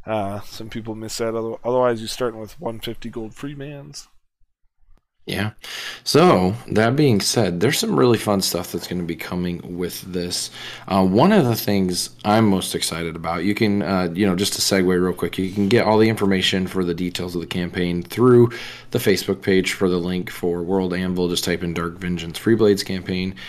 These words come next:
Speaker 2: It'll show you everything about, like, starting gold and all that kind of stuff and all the rules and everything. Uh, but one thing I wanted to touch on is the Black Knight conversion contest.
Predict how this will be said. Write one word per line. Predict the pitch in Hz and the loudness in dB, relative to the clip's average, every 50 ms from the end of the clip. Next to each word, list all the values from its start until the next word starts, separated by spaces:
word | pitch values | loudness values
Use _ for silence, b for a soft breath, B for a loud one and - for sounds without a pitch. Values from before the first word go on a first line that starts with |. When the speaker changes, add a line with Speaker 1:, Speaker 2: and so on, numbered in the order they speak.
| B B B B - | B B B B 2
Speaker 2:
It'll | 127 117 107 | 4 4 4
show | 101 - - 104 | 4 4 6 6
you | 95 95 92 92 | 6 6 6 4
everything | 90 92 90 95 95 92 - 98 90 | 2 2 2 0 0 0 -2 -2 -2
about, | 90 85 82 87 85 82 82 82 | -2 -4 -4 -4 -6 -6 -6 -8
like, | 87 85 85 87 | -10 -10 -8 -8
starting | - - - 87 80 87 87 85 85 | -6 -6 -4 -6 -6 -6 -6 -6 -6
gold | 85 87 82 82 85 85 | -8 -8 -8 -8 -10 -10
and | 85 85 | -10 -10
all | 85 85 82 | -10 -10 -10
that | 87 87 | -12 -12
kind | - - 87 | -12 -12 -8
of | 76 | -6
stuff | - - - - 90 85 - - | -6 -6 -6 -8 -10 -10 -10 -12
and | - 85 87 90 | -12 -12 -10 -10
all | - - 87 | -10 -10 -10
the | 87 87 | -10 -10
rules | 87 87 82 82 85 87 - | -10 -10 -10 -10 -10 -12 -12
and | 90 90 | -14 -14
everything. | 87 90 87 87 90 92 B B B B B B B B B - | -14 -14 -14 -14 -16 -16 B B B B B B B B B -4
Uh, | - 101 101 95 90 | -2 0 2 2 2
but | 90 95 104 | 4 6 6
one | 104 127 190 240 247 | 8 8 6 4 4
thing | 202 127 104 | 4 4 4
I | 101 98 | 4 4
wanted | 98 98 95 90 | 4 2 2 0
to | 87 87 | -2 -2
touch | 85 - - 87 - - | -4 -6 -6 -6 -6 -6
on | 92 87 92 90 - - | -4 -4 -4 -6 -6 -6
is | - 92 90 87 87 85 95 | -6 -6 -6 -6 -6 -8 -6
the | 92 92 85 | -4 -4 -4
Black | 82 85 87 92 90 92 107 127 139 - | -4 -6 -6 -4 -2 -2 -2 -2 -4 -4
Knight | - 104 101 95 98 113 131 123 | -6 -4 -4 -2 -2 -2 -2 -4
conversion | 113 - 90 85 87 85 87 90 95 98 90 82 85 | -4 -6 -6 -6 -6 -4 -4 -2 -2 -2 -4 -4 -6
contest. | - - - 87 82 - - - 98 - _ - - - - - - - - | -8 -10 -10 -10 -8 -8 -10 -10 -12 -14 _ -16 -14 -12 -12 -10 -10 -12 -14